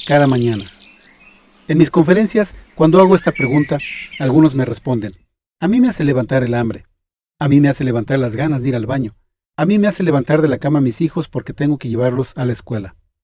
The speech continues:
A mí me hace levantar de la cama a mi esposo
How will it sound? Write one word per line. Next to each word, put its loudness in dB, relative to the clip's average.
A -4
mí 0
me 0
hace 0
levantar -2
de 0
la -2
cama -2
a -2
mi -2
esposo -6